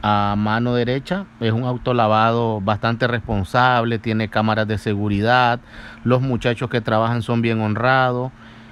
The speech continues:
y el precio, así como hay varios autos lavados también que pueden visitar en esta zona. Este es ya el sector de Altagracia y vamos hacia el Walmart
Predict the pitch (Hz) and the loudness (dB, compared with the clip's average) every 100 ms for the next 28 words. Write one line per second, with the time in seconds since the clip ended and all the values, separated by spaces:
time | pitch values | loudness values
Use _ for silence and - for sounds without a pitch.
0 | - - - 139 147 156 156 - - 143 | -20 -16 -2 2 4 2 0 -6 -6 -2
1 | 113 - 135 135 - 95 - - - - | -2 2 2 2 -2 -6 -8 -16 -20 -20
2 | - - 113 104 113 104 - 120 123 120 | -12 -2 -2 -2 -4 -4 0 0 2 0
3 | 113 104 95 - - - - 123 123 120 | 0 0 -2 -6 -18 -20 -6 0 2 4
4 | 143 160 143 131 143 123 110 110 127 139 | 2 2 -2 -2 -2 2 2 2 0 -2
5 | 127 110 113 120 120 113 110 113 120 123 | -2 0 -2 -2 -4 -2 -2 0 -2 -4
6 | 110 104 104 101 101 107 101 87 73 - | -2 -2 -2 -4 -4 -4 -6 -8 -12 -16
7 | - - - - - - 120 120 - 143 | -20 -20 -20 -20 -20 -6 -4 -2 0 2
8 | 139 131 131 127 131 135 104 - 120 123 | 2 0 0 0 0 -4 -4 -2 0 0
9 | 127 117 107 98 107 156 185 196 190 196 | -2 -2 -2 -2 2 2 2 -2 -4 -6
10 | - - - - - - - - 127 135 | -12 -20 -20 -20 -20 -20 -20 -4 0 2
11 | 139 143 143 131 120 127 135 120 117 117 | 2 2 2 2 0 0 -4 0 0 0
12 | - 120 110 95 110 123 127 131 127 123 | 0 0 0 0 0 2 0 0 0 -2